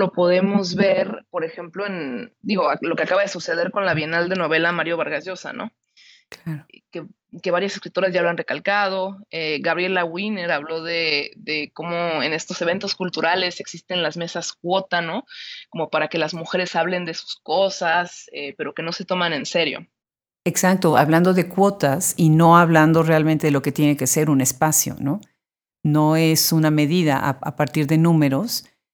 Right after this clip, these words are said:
Speaker 2: s-, ni una representación ficticia, sino es verdaderamente ser incluyentes, ¿no? Pero afortunadamente hay muchos movimientos ahorita que, pues,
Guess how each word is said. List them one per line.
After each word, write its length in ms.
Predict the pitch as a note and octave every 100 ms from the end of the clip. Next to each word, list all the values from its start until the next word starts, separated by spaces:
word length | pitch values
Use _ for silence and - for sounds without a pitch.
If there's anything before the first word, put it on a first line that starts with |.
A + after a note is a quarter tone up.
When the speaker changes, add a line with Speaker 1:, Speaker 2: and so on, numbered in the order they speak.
| _
Speaker 2:
s-, 160 | - -
ni 300 | B3 D#3 D#3
una 240 | D3+ D#3+ D3+
representación 720 | D3+ C#3+ C#3 C#3+ C#3+ D3+ C#3+
ficticia, 640 | D3 C#3 F#3 F3+ - C#3+
sino 300 | C#3 D3+ D3+
es 100 | D#3
verdaderamente 540 | C#3+ D3 C#3+ C#3+ C#3+ -
ser 200 | - C#3+
incluyentes, 920 | C#3 C3+ C3+ C3 D3+ D3+ - G2 -
¿no? 180 | D3 G3 _ _ _ _ _
Pero 220 | G3+ G3
afortunadamente 880 | G3 A3 G#3 G#3 A3 A#3+ B3 A3+ A3
hay 140 | G#3+ G3
muchos 280 | F3+ F3+ F#3+
movimientos 640 | F3+ D#3+ D#3 D#3 E3+ -
ahorita 720 | D#3 D3+ D#3 - E3+ F3+ - -
que, 600 | - D3 C#3 C3+ A#2 - _ _
pues, 320 | - C#3+ -